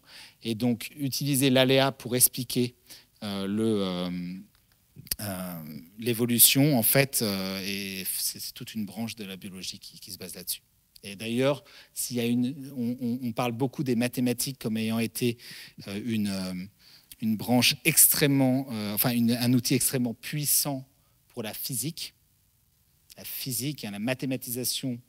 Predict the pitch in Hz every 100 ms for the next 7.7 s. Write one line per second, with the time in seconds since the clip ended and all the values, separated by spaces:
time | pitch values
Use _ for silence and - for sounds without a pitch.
0 | _ _ _ 101 104 - 110 131 131 92
1 | 104 - - - 95 90 87 104 - 113
2 | 113 110 95 104 107 101 101 101 104 107
3 | 92 - - 107 117 160 _ _ - -
4 | - - - - 110 104 104 113 - _
5 | _ - - - 135 151 156 156 156 160
6 | 170 156 151 170 151 131 147 147 139 185
7 | - 123 135 123 - 170 -